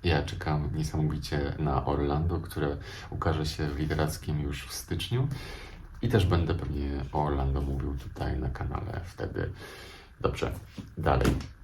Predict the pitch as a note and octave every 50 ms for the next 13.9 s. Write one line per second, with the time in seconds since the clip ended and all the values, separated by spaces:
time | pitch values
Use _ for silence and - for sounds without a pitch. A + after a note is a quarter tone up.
0 | - - - - - - - - - - - - - - - - - - - -
1 | - G2+ F#2 E2+ D#2+ - - - G2+ F#2+ F2+ F2 F#2 F#2 F2 D#2 D2+ - - E2
2 | E2 E2+ E2+ - - - G#2 G#2 G#2 G#2 - - F#2 F2+ F2+ F#2 F2 - - -
3 | E2 D#2 D#2 D#2+ E2 - - E2 D#2 D#2 - - C#2+ C#2 C2+ - F2+ F2 D#2 D2
4 | D2 C#2+ C2+ C2+ - D2 D2 C#2+ C#2+ C#2 C2+ C2 B1+ - - - - D2+ D#2 F#2+
5 | A2 - - - - - - - - - F2+ F2 E2 D#2+ D#2+ D#2+ D#2+ D#2 - -
6 | G2+ A2 A2+ A#2 A2+ F#2 F2+ F#2 F#2 - - - - - - - - - - -
7 | - - - - - - - - - - - - - - - - - F2+ F2 E2
8 | D#2+ - - E2 D#2 - - - - D2 D2 C#2+ C#2 C2+ C#2 D2+ D2+ - - -
9 | - - - - - - - G2+ F2+ F2 E2 D#2 E2 D#2+ - - - - - -
10 | - - - F2+ F2 F2+ F2 F2 - F2+ E2 D#2+ E2 D#2+ - - F#2 D#2+ D#2 D#2+
11 | D#2 D#2 - D#2+ D2+ - - D2 C#2+ C#2+ C#2+ D2+ D#2+ D#2 D#2 D2+ D2+ D#2 D2 D2
12 | D2+ D#2 - - - - - - - - E2 D#2+ D#2+ D#2 D2+ D2+ D2 D2+ - -
13 | F2+ D#2+ D#2 D#2 D#2 D#2 - - - - F2 F2 F#2 D#2+ C#2+ C#2+ D2 C#2+